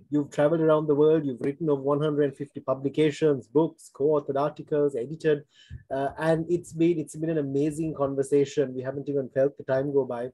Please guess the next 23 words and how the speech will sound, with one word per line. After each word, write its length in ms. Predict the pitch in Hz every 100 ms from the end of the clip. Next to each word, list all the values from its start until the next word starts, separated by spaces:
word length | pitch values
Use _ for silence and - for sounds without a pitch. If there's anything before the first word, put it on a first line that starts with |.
| _ _ _ -
where 220 | 147 156
you 240 | 160 170
really 300 | 156 208 202
gave 260 | 156 156 170
us 200 | 165 -
a 100 | 131 117 139
very 320 | 143 170 127
good 200 | 143 156
overview. 580 | 139 143 151 143 139 113 110 - _ _ 131
Uh, 60 |
when 180 | 135 160
we 80 | 175
stand 460 | - - 156 160 131
here 220 | 147 151
in 160 | 143
twenty 260 | 139 139 147
twenty 480 | - 139 135 147 143
and 260 | 123 123
twenty 160 | 127 147
twenty-two 520 | - 135 - 160 170
and 120 | 131
look 160 | 156 160
back 260 | 151 156